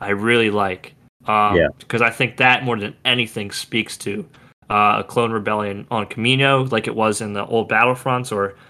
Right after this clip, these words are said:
Speaker 1: maybe something else altogether. Who knows? We might see it in the Bad Batch. Um, but just the fact that they're doing this, <laughs> I really like.
Speaker 2: Yeah.
Speaker 1: Uh, but I wanna see what you think about that. <laughs>
Speaker 2: No, yeah, yeah. Um, I agree.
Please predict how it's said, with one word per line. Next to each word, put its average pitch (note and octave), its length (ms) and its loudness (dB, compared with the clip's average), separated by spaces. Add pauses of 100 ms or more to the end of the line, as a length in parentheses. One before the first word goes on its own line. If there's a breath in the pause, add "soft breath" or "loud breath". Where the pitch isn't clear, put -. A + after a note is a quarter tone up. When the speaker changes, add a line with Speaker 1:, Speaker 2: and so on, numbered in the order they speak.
(120 soft breath)
Speaker 1:
maybe B2+ 220 2
something A#2 340 -4
else A2+ 200 -2
altogether. A2+ 680 -2
Who B2+ 180 0
knows? A#2+ 240 2
We B2 60 0
might A2+ 200 0
see A#2+ 180 -2
it A2+ 120 -4
in A#2+ 180 -4
the A2 80 -2
Bad A2 280 0
Batch. F3 500 -4
Um, G#2+ 420 -4 (480 soft breath)
but A#2 260 4
just C3 180 -2
the C3+ 80 -2
fact B2 340 0
that A2 100 -8
they're G#2+ 120 -2
doing G2+ 280 -6
this, C#3 460 0
<laughs> - 480 -6
I B2+ 160 6
really C3 280 4
like. G#2 480 0 (100)
Speaker 2:
Yeah. A2+ 60 2
Speaker 1:
Uh, A2 160 4
but B2+ 140 2
I C3 60 6
wanna D3 180 4
see C#3+ 140 0
what C3 120 4
you D3 280 0
think B2+ 280 -8
about G#2+ 280 -2
that. G#2 300 -10 (120)
<laughs> - 120 -18
Speaker 2:
No, D3 220 4
yeah, E3 200 4
yeah. F#2 240 4 (180)
Um, A2 360 2 (100)
I A#2 140 4
agree. B2+ 440 2